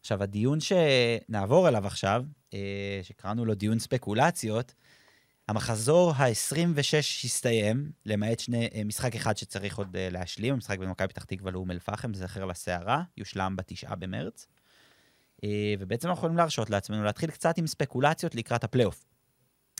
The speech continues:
אה, עשרים וששה מחזורים הסתיימו, נשארו ארבעה מחזורים, אה,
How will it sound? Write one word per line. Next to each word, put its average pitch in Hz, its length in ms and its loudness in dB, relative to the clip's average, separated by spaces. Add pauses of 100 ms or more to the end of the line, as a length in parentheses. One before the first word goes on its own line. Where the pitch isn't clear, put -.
אה, 107 60 -6 (880)
עשרים 120 260 -2
וששה 117 180 0
מחזורים 104 300 -2
הסתיימו, 120 340 0
נשארו 123 320 6
ארבעה 107 300 4
מחזורים, 113 640 0 (340)
אה, 98 60 -4